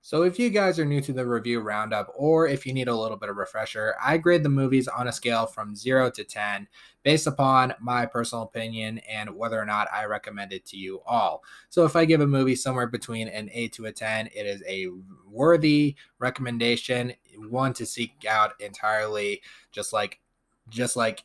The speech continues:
it's like a must-see in my personal opinion. Seven to seven point nine, still a solid recommendation, just not as high as the one that I just mentioned before.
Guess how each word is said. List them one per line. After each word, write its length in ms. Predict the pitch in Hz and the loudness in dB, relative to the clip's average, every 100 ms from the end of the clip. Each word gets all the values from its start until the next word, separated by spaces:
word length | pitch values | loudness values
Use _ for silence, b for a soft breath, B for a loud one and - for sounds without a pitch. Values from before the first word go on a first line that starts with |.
| - | -6
it's 180 | 123 135 | -4 0
like 220 | 117 110 | 0 0
a 80 | 107 | -2
must-see 720 | 107 107 104 - 92 82 - | 0 0 -2 -6 -8 -8 -14
in 160 | 107 101 | -10 -6
my 220 | 92 87 | -6 -6
personal 400 | 92 87 90 87 | -8 -10 -12 -14
opinion. 440 | - 92 92 95 _ b b b b | -12 -10 -8 -10 _ b b b b
Seven 360 | - 190 202 185 | 2 6 8 6
to 120 | 170 | 4
seven 300 | 147 156 147 | 2 4 2
point 220 | 143 135 123 | 2 -2 0
nine, 380 | 120 117 120 110 | 2 2 0 -4
still 400 | - 139 139 143 | 2 6 8 8
a 80 | - | 4
solid 400 | 131 127 127 120 | 4 4 4 4
recommendation, 760 | 120 127 117 117 113 120 110 | 2 0 -2 -2 -2 -4 -4
just 220 | 104 - | -6 -6
not 260 | 107 113 113 | -2 0 2
as 140 | 107 | -2
high 380 | - 110 113 113 | 0 2 4 2
as 320 | 107 101 - b b b - | 2 -4 -8 b b b -6
the 120 | 110 | -4
one 300 | 110 110 110 | 0 -2 -2
that 100 | 101 | -2
I 160 | 101 101 | -2 -4
just 240 | 107 - | -8 -6
mentioned 380 | 113 110 117 113 | -6 -6 -6 -4
before. 580 | 117 - 117 113 113 | -4 -2 0 2 0